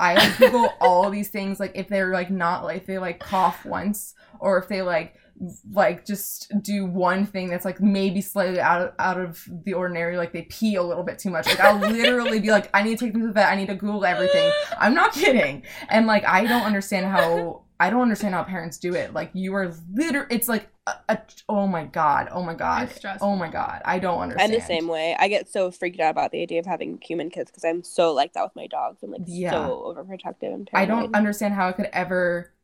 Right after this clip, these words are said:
Speaker 1: 'cause I think the only way that you get over that is, like, with time and experience, but I'm like,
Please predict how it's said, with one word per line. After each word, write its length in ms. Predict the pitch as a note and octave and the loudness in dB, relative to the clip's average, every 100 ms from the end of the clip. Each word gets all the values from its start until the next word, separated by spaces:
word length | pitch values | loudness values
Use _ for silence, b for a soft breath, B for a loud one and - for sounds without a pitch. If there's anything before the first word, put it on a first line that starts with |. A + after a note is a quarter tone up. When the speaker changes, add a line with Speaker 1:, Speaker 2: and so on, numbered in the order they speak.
| _ | _
Speaker 1:
'cause 120 | A3+ | 0
I 120 | G#3 G3+ | 2 2
think 160 | B3+ | 2
the 80 | B3 | 0
only 200 | G#3 G#3 | -2 -2
way 160 | F#3+ F#3 | -2 -4
that 120 | F#3 | -6
you 140 | F3+ F3 - | -8 -10 -4
get 180 | F3 | -4
over 160 | F3+ F3+ | -2 -4
that 160 | E3 D#3+ | -4 -6
is, 80 | E3+ | -8
like, 120 | D#3+ | -8
with 140 | F3 F3 | -10 -10
time 520 | - D3+ F#3 B3 C4 | -10 -6 -2 -2 -2
and 80 | F#3+ | -6
experience, 460 | E3+ - E3 F#3 G#3 | -8 -8 -6 -4 -4
but 80 | G3+ | -4
I'm 80 | F#3 | -4
like, 180 | F#3 | -4